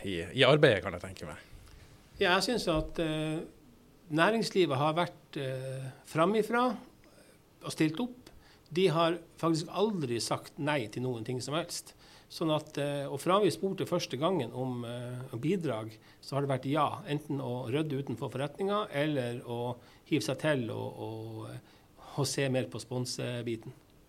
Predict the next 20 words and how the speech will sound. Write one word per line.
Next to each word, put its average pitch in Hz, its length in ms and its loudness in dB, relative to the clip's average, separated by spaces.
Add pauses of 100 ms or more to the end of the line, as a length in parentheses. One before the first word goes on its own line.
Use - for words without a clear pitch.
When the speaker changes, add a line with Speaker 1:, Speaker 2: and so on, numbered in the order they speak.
(880)
Speaker 1:
Og 139 160 12
her 160 240 8
i, 139 200 8
eh, 123 140 12
Næringslivets, 131 840 8
eh, 120 160 10
hus 123 400 6
så 120 400 6
er 135 200 8
jo 113 120 6
også 107 380 4
Narvik-region 117 640 4
næringsforening 107 800 2
og 98 240 0
administrerende 107 720 0
direktør, 98 560 2
eh, 98 140 4
Svein 135 260 4
Erik 123 320 4
Kristiansen. 107 640 6